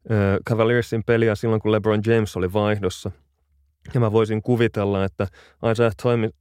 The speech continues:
Thomas toimii paremmin yhdessä Kevin Love ja Dwayne Wadein kanssa, koska hän on hyvin tehokas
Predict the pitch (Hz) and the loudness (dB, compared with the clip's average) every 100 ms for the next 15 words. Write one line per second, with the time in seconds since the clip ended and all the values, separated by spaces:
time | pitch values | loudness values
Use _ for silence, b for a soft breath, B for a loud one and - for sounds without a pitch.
0 | - 123 123 - 120 110 107 101 - - | -4 -2 -2 -2 -2 0 0 -2 -4 -2
1 | 104 107 98 98 90 _ _ - 95 92 | 0 0 0 -2 -6 _ _ -6 -4 -4
2 | - 98 101 104 101 95 98 110 113 123 | -4 -2 0 0 0 -2 0 0 2 0
3 | 110 98 98 - 95 95 - 95 b b | -2 -4 -8 -8 -10 -8 -8 -10 b b
4 | b - 98 98 104 104 113 110 104 95 | b -6 -2 -2 -2 0 0 0 -2 -4